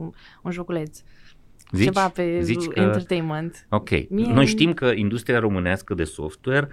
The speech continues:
Speaker 2: uh, are o mare componentă de servicii, care înseamnă outsourcing, da? Și asta știm că este, pe de o parte, bun, bună platnică, pe de altă parte, nu e foarte, uh,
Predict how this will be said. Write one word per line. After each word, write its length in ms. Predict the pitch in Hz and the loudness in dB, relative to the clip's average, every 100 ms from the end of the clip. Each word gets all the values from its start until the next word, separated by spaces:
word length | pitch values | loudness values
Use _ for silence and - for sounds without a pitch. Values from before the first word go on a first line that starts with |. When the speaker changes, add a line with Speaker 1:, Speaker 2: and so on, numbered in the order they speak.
| - - | 2 4
Speaker 2:
uh, 160 | 117 117 | 4 4
are 220 | 113 120 | 4 4
o 60 | 110 | 4
mare 340 | 120 160 95 | 4 2 0
componentă 680 | - 85 80 80 90 110 107 | 0 -8 -4 2 2 2 2
de 100 | 95 | -2
servicii, 600 | - 101 92 67 - 76 | 0 0 0 -6 -8 -12
care 220 | - 90 | -4 -2
înseamnă 360 | 92 - 107 95 | 0 0 2 2
outsourcing, 680 | 69 - - - - 57 67 | 2 0 0 -2 -4 -6 -4
da? 320 | 85 120 123 | 0 2 2
Și 300 | - - 135 | -2 -6 0
asta 580 | 135 135 - 131 123 117 - _ | 0 0 -2 0 0 -4 -16 _
știm 340 | - - 131 127 | -20 -8 -2 -2
că 220 | - 107 | 0 -2
este, 520 | 104 107 - 107 95 - - - - - - - | 0 -2 -2 -2 -2 -6 -20 -20 -20 -20 -16 0
pe 100 | 139 | 4
de 100 | 120 | 4
o 80 | 107 | 4
parte, 640 | 110 107 - 101 90 - - - - - | 4 2 2 0 0 -4 -6 -4 -2 0
bun, 400 | 92 110 98 - 92 | 4 6 4 2 -6
bună 260 | 95 107 98 | 4 6 6
platnică, 640 | - 80 80 113 123 - | 4 2 2 0 -2 -6
pe 160 | - 127 | -6 -2
de 100 | 135 | 0
altă 220 | 135 135 | 0 -4
parte, 520 | - 139 - 139 135 - - - - - | -2 -2 0 -4 -4 -8 -20 -20 -20 -10
nu 180 | 135 139 | 0 4
e 60 | |
foarte, 720 | 101 98 76 - 69 69 67 - | 4 4 2 2 -2 0 -2 -4
uh, 460 | 76 69 67 65 | -4 -2 -4 -6